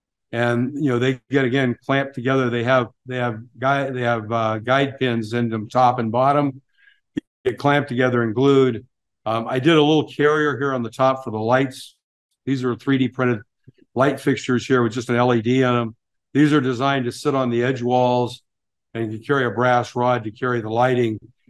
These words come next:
'Cause when I did this, I knew I was gonna wanna do the, um, lighting on the outside, so I needed more light capability.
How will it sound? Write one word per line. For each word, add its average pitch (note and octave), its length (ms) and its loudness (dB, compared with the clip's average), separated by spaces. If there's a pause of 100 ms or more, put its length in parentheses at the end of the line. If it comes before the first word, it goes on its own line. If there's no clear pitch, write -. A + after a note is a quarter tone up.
(160)
'Cause B2 160 0
when C#3 240 -2
I B2+ 100 2
did D3 200 2
this, C#3 200 2
I B2 100 0
knew C#3 180 2
I C3 100 2
was A#2 160 -2
gonna A#2 160 -4
wanna A#2+ 260 0
do B2 300 2
the, A2+ 300 0
um, G2 360 0 (880)
lighting C3+ 340 2
on B2 100 0
the A#2+ 140 2
outside, A#2+ 600 0
so B2 120 -6
I B2+ 80 -2
needed B2+ 240 -4
more B2 240 -2
light A#2+ 260 -2
capability. G#2 800 -6